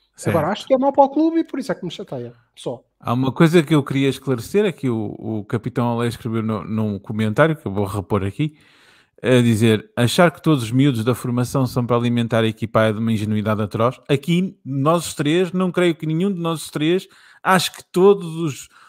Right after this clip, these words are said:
Speaker 1: os, os miúdos da formação são para alimentar a equipa A. Isso não é possível, nem tem número para tal, nem,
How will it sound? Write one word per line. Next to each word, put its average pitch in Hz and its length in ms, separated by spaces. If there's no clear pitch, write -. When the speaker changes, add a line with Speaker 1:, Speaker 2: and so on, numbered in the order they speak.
Speaker 1:
os, 147 560
os 131 440
miúdos 131 340
da 139 100
formação 156 500
são 196 160
para 196 260
alimentar 202 440
a 202 40
equipa 190 400
A. 156 80
Isso - 240
não 107 140
é 113 80
possível, 160 640
nem 160 420
tem 151 200
número 156 400
para 170 200
tal, 165 400
nem, 214 380